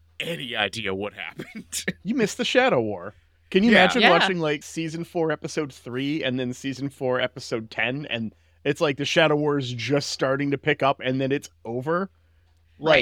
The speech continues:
Speaker 3: Right.
Speaker 1: It's over.
Speaker 2: excuse me?
Speaker 1: Kosh is gone.
Speaker 3: Everyone's gone. All of those, all of the Vorlons and Shadows just gone.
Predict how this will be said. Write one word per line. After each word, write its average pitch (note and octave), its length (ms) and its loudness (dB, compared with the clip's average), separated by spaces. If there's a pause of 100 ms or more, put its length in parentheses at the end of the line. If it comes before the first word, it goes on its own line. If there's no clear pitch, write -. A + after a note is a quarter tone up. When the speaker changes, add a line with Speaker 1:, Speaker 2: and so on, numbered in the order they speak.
(140)
Speaker 3:
Right. - 100 -18
Speaker 1:
It's E3+ 220 2
over. D#3+ 300 -2
Speaker 2:
excuse D3 680 -4
me? G3+ 240 -4 (440)
Speaker 1:
Kosh D#3 440 0
is C#3+ 140 -4
gone. A#2+ 680 -2 (260)
Speaker 3:
Everyone's C#4 560 4
gone. D#3 480 -2
All A3+ 260 0
of A#3+ 140 -2
those, A#3 380 2 (180)
all A#3+ 260 2
of A3+ 140 0
the F#3 80 0
Vorlons E3 520 -2
and F3+ 140 -6
Shadows D#3 500 -2
just F3 260 -10
gone. G3+ 520 2